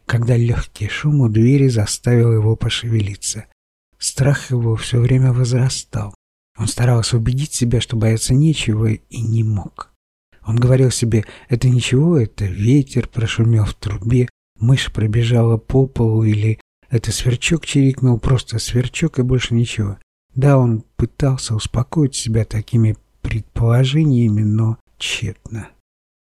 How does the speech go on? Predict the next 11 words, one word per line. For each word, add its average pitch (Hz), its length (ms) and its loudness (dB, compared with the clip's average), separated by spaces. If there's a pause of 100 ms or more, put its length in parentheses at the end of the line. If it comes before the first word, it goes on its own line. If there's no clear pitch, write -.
(100)
Тщетно, 131 460 0
потому 117 320 0
что - 460 -4
смерть - 1040 -2 (160)
приближалась 107 720 0
к - 80 -6
нему 135 320 4
и 101 180 0
встала - 680 -4
перед 110 260 0
ним 123 240 2